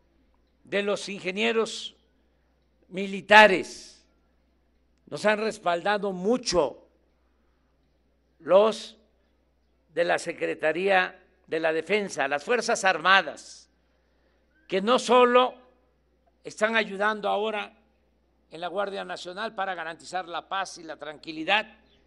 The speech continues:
que es su función principal, junto con la defensa de nuestro territorio, sino que también ahora nos ayudan en todas las acciones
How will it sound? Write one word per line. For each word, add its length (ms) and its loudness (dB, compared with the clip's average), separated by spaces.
que 100 -6
es 80 -6
su 120 -6
función 680 -4
principal, 840 6
junto 460 2
con 280 4
la 120 2
defensa 760 -2
de 120 -8
nuestro 540 -4
territorio, 640 2
sino 240 -4
que 140 -6
también 640 -4
ahora 520 0
nos 320 -4
ayudan 680 0
en 220 -12
todas 400 2
las 240 -4
acciones 920 -6